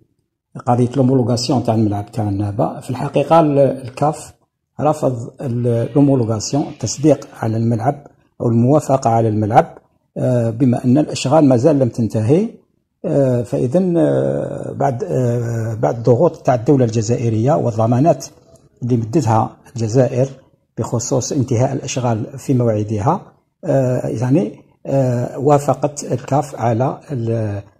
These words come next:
التصديق على الملعب، لومولوغاسيون تاع الملعب، يعني سو ريزيرف، سو ريزيرف دو لا فان دي طرافو، يعني، آه، ب-، يعني بشرط أن الأشغال تكون انت-، انتهت. وفي نفس الوقت اتخذت السلطات احتياطات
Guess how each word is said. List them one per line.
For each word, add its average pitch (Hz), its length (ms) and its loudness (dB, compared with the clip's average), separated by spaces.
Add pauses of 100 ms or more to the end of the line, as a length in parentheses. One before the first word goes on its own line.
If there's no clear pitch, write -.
(320)
التصديق 143 480 -2
على 131 120 0
الملعب، 113 580 0
لومولوغاسيون 120 720 -4
تاع 110 120 -6
الملعب، 107 420 -2
يعني 151 300 2
سو - 220 2
ريزيرف، 131 540 2 (420)
سو 143 220 0
ريزيرف 123 520 2 (400)
دو 117 240 0
لا 110 100 0
فان 160 220 -2
دي 120 100 0
طرافو، 101 400 -4 (120)
يعني، 117 300 -2
آه، 107 240 -4
ب-، 101 80 -8
يعني 104 640 -6
بشرط 123 680 -2
أن 127 100 4 (160)
الأشغال 147 460 -2
تكون - 180 -2
انت-، 135 420 -2
انتهت. 107 420 -4 (760)
وفي 220 180 6
نفس 240 220 2
الوقت 139 460 2 (100)
اتخذت 143 460 2
السلطات 131 640 4 (560)
احتياطات 131 640 2